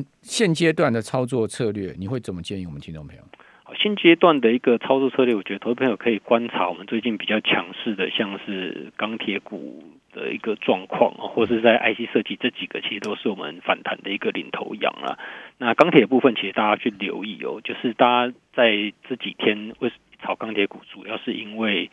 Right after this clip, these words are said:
Speaker 2: 呃，国际的一个钢价的一个上涨，那也是来自于成本的上升。但是当成本的上升往下推的时候，能不能够顺利的转嫁到下游厂商，那或是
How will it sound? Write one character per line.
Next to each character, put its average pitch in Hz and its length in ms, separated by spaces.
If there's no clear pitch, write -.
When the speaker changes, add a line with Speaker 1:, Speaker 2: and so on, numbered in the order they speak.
Speaker 2:
呃， - 240
国 - 180
际 117 180
的 87 120
一 - 80
个 - 240
钢 98 180
价 98 180
的 - 80
一 98 40
个 95 180
上 101 140
涨， - 160
那 104 160
也 - 60
是 135 100
来 98 180
自 - 160
于 95 220
成 98 240
本 - 160
的 - 80
上 101 260
升。 67 120
但 139 180
是 156 120
当 135 340
成 117 180
本 107 140
的 90 100
上 117 320
升 110 340
往 92 240
下 120 260
推 110 240
的 104 120
时 - 120
候， 107 180
能 98 220
不 151 80
能 113 160
够 120 140
顺 113 180
利 104 100
的 95 100
转 - 200
嫁 104 160
到 98 220
下 101 200
游 90 280
厂 110 200
商， 104 140
那 101 100
或 123 240
是 110 80